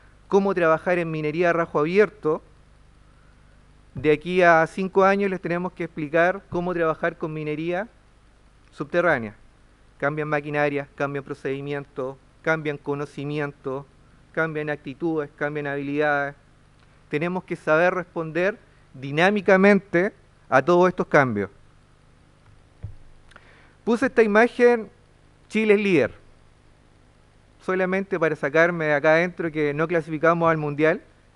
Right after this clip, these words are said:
¿ya? En algo tiene que salir Chile en primer lugar,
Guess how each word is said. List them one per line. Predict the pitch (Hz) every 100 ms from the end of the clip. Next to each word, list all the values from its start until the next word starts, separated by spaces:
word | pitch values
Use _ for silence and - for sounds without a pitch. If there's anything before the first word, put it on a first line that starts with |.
| _ _
¿ya? | 135 151 160 202 - - _ -
En | 165 170
algo | 190 208 190 185
tiene | 175 185 185
que | 180
salir | 180 170 175
Chile | - 202 185
en |
primer | 180 175 185
lugar, | 180 175 180 214 240